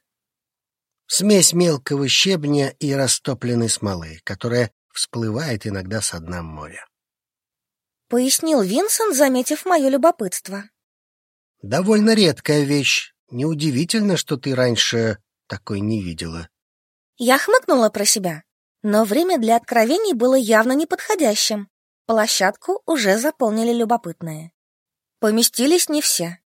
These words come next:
Speaker 2: Большая часть зевак сгрудилась у арки, сплетённой из ветвей деревьев, обозначающих вход. Люди вытягивали шеи и таращились на тех, кто оказался в центре площадки.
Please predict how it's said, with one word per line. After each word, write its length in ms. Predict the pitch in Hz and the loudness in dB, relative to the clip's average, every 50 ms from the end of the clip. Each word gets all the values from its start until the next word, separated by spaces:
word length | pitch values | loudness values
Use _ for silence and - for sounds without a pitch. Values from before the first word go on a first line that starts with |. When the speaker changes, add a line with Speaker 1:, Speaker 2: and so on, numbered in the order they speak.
| _ - | _ -4
Speaker 2:
Большая 440 | 180 220 311 349 330 - 285 240 | 2 4 4 4 4 4 2 2
часть 300 | 233 - 277 269 269 233 196 180 | 0 2 2 2 2 0 0 -2
зевак 300 | 214 208 262 370 440 - | 0 2 2 2 2 0
сгрудилась 600 | 285 226 185 226 277 254 254 302 320 339 - - | -4 -2 0 0 2 2 4 2 2 2 2 2
у 120 | 427 392 | 2 4
арки, 420 | 320 220 196 - - - 180 180 - _ _ _ _ | 4 4 2 0 -2 -6 -6 -6 -6 _ _ _ _
сплетённой 840 | - - - - 247 233 226 - - - 185 233 320 370 403 381 339 | -10 -10 -6 -4 -2 -2 -2 -2 0 2 2 2 2 2 -2 -4 -6
из 240 | - 247 247 220 | -4 -4 -4 -2
ветвей 280 | 214 226 - - 240 262 | -2 -4 -2 -2 -2 -2
деревьев, 580 | 226 247 226 190 175 170 165 170 170 - - _ _ _ | 0 0 0 0 -2 -4 -6 -8 -12 -14 -16 _ _ _
обозначающих 760 | - 302 247 269 254 247 226 - - 285 302 294 - - - - | -2 0 0 0 0 0 0 0 0 0 0 -2 -4 -8 -10 -12
вход. 300 | - - - 170 160 _ _ _ _ _ _ _ _ _ _ _ - | -14 -10 -8 -10 -10 _ _ _ _ _ _ _ _ _ _ _ -2
Люди 300 | 240 254 269 254 196 226 | 2 2 4 4 4 2
вытягивали 640 | 220 226 247 - 277 240 226 226 220 202 196 202 208 | 2 2 2 2 2 2 2 2 0 0 0 0 0
шеи 420 | - - 359 427 349 240 - _ | 0 0 0 0 -2 -4 -6 _
и 100 | - 247 | -8 -6
таращились 600 | 247 - 262 262 269 277 - - 269 247 240 - - | -4 -2 0 0 2 2 2 0 0 0 -2 -2 -2
на 140 | 240 233 233 | -2 -2 -2
тех, 260 | - 330 392 427 - | 0 -2 -2 -2 -4
кто 200 | - - 285 247 | -2 2 2 2
оказался 540 | 233 - 233 208 196 214 226 269 - - 415 | 4 4 2 2 2 2 2 2 2 -2 -2
в 60 | - | -2
центре 360 | - - 277 285 285 311 339 | 2 2 2 2 2 -2 -2
площадки. 760 | - 349 349 349 - - 220 196 196 _ - - 208 196 - | 2 2 2 2 2 0 0 -2 -6 _ -12 -14 -14 -14 -16